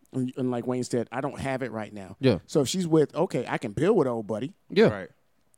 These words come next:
Speaker 1: But you have to make sure you stay on that. For the fellas out there, you have to make sure that
Speaker 2: Yeah.
Speaker 1: when she see you,
Speaker 2: That
Speaker 1: you
Speaker 2: you building.
Speaker 1: all, yeah, you're constant, you're building,
Speaker 2: You
Speaker 1: you're
Speaker 2: working.
Speaker 1: constantly working.
Speaker 2: Yeah.
Speaker 1: It can't be that, "Oh, I ain't got it right now. I'm playing video games. I'm gonna hang out with my friends. I'm
Speaker 3: Right.
Speaker 1: going out this weekend."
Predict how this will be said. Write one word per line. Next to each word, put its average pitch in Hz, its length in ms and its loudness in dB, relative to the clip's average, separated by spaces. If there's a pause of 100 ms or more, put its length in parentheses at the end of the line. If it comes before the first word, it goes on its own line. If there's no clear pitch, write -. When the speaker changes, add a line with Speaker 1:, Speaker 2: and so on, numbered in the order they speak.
(100)
Speaker 1:
But 135 180 -2
you 175 80 6
have 160 140 2
to 139 80 -4
make 131 200 -4
sure 135 140 -2
you 120 120 0
stay 120 200 -4
on 123 220 -2
that. 92 180 -10 (240)
For - 80 -4
the 117 100 -2
fellas 147 300 2
out 123 140 -8
there, 110 100 -4
you 156 120 6
have 160 100 2
to 147 80 -2
make 127 180 -2
sure 156 200 2
that 117 200 -4 (240)
Speaker 2:
Yeah. 120 220 -2
Speaker 1:
when 139 140 0
she 151 160 -2
see 175 200 0
you, 127 480 0 (160)
Speaker 2:
That 107 140 -6
Speaker 1:
you 165 80 8
Speaker 2:
you 160 60 8
building. 117 260 6
Speaker 1:
all, 95 80 -4
yeah, 143 100 0
you're 127 220 2
constant, 143 500 -2
you're 147 80 6
building, 139 300 6
Speaker 2:
You 120 60 4
Speaker 1:
you're 135 100 6
Speaker 2:
working. 139 160 4
Speaker 1:
constantly 143 340 2
working. 135 480 6
Speaker 2:
Yeah. 110 240 2 (120)
Speaker 1:
It 123 100 -4
can't 156 260 2
be 147 100 6
that, 135 220 0
"Oh, 139 220 6
I 139 100 0
ain't 135 140 -4
got 139 180 -2
it 135 60 -2
right 131 180 -2
now. 127 300 -2
I'm 123 160 -6
playing 127 240 -4
video 117 260 -2
games. 117 400 -4
I'm 117 140 -6
gonna 117 160 -4
hang 120 120 -4
out 120 100 -4
with - 20 -6
my 117 100 -4
friends. 113 320 -4
I'm 107 80 0
Speaker 3:
Right. 104 80 -2
Speaker 1:
going 117 160 0
out 117 180 -6
this 113 160 -4
weekend." 113 440 -6